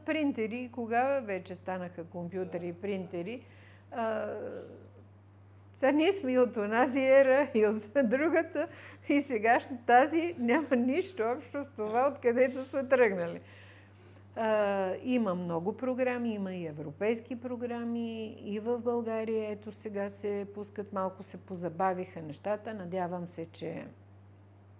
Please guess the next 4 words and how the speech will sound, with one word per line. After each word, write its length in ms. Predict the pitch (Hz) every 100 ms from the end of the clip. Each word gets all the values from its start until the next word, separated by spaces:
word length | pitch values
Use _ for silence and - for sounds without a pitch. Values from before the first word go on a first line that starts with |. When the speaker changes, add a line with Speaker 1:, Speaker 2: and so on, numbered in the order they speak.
| - - - - - - -
Speaker 1:
ще 260 | - -
се 580 | 214 208 196 170 160 151
стартират, 920 | 143 - 180 175 220 214 180 156 - 165
а, 220 | 151